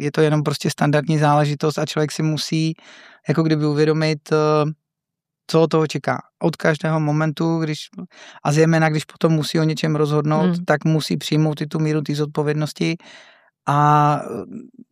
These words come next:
Speaker 1: já vždycky říkám, je potřeba, bo moje babička říkávala, „Chovej se k lidem tak, jak chceš, aby se chovali oni k tobě.“ A v mnoha případech, neříkám, že se to vždycky
Speaker 2: Hmm.
Speaker 1: vyplatí, jo, to zase buďme upřímní, ne,
Speaker 2: <laughs>
Speaker 1: není to vždycky stejný. Ale ve většině případů to funguje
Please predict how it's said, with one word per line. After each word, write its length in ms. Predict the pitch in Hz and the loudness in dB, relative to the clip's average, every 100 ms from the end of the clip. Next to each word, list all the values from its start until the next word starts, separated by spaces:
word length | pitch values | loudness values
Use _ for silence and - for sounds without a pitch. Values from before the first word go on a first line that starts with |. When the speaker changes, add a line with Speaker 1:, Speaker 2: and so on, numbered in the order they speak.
| _ - 113 | _ -12 -4
Speaker 1:
já 160 | 143 165 | 0 0
vždycky 340 | 165 165 196 | 0 -2 0
říkám, 520 | 170 151 165 180 185 180 | 0 2 2 2 2 -2
je 160 | - 156 | -4 -4
potřeba, 440 | 156 170 - 170 160 | -4 -6 -2 0 0
bo 100 | 156 | 0
moje 140 | 165 | 0
babička 440 | 156 156 160 - | 0 -2 -2 -2
říkávala, 420 | 160 - 165 165 165 | -4 0 0 2 0
„Chovej 260 | - 160 | 0 -2
se 160 | - - | -2 -2
k 60 | |
lidem 260 | 165 160 165 | 0 2 0
tak, 200 | - 156 | 0 0
jak 120 | 170 | -2
chceš, 240 | - - - | -2 -4 -2
aby 160 | 160 | -2
se 140 | 160 170 | -2 -2
chovali 340 | - 160 160 | 0 0 2
oni 180 | 156 160 | -2 -4
k 60 | - | -6
tobě.“ 380 | 151 147 165 208 _ - - _ _ _ | -4 -2 -2 -6 _ -20 -20 _ _ _
A 100 | - | -2
v 20 | 160 | 0
mnoha 200 | 170 175 | 0 0
případech, 460 | - 151 175 165 | -2 0 2 2
neříkám, 440 | 147 143 151 156 156 | 0 0 0 0 0
že 120 | 151 | -4
se 100 | 151 | -2
to 80 | 151 | -2
vždycky 220 | 147 180 | -2 0
Speaker 2:
Hmm. 80 | 156 | 0
Speaker 1:
vyplatí, 440 | 143 151 143 156 | 2 0 0 0
jo, 200 | 151 143 | -2 -2
to 140 | 156 | -6
zase 240 | 143 143 - | -6 -6 -4
buďme 280 | 147 156 151 | -4 -4 -4
upřímní, 520 | 143 156 147 147 151 | -4 -2 0 2 2
ne, 180 | 156 151 | 0 2
Speaker 2:
<laughs> 100 | - | 0
Speaker 1:
není 240 | 151 151 | 0 -2
to 140 | 151 160 | -2 -2
vždycky 340 | 151 - - | -4 -8 -8
stejný. 400 | - 165 156 160 170 - - _ _ | -6 -4 -4 -6 -8 -16 -20 _ _
Ale 260 | 147 151 202 | 0 2 4
ve 100 | 202 | 2
většině 360 | 202 - 190 | 2 2 0
případů 360 | 190 175 175 175 | 0 0 0 0
to 100 | - | -2
funguje 560 | - 160 156 165 175 | -4 -4 0 0 0